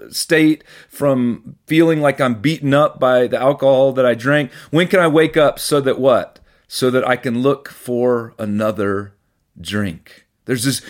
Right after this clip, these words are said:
yearning by this person who is addicted to this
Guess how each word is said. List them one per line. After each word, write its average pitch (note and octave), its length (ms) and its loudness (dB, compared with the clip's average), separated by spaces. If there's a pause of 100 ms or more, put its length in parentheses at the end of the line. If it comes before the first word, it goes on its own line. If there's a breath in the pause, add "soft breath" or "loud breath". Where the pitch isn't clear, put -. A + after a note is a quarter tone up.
(100)
yearning D3 960 2 (260 loud breath)
by C3+ 220 2
this D3+ 240 0
person D#3+ 600 0
who A3+ 140 2
is D3+ 200 -2
addicted D3 580 -2
to C#3+ 100 -4
this C3+ 280 -2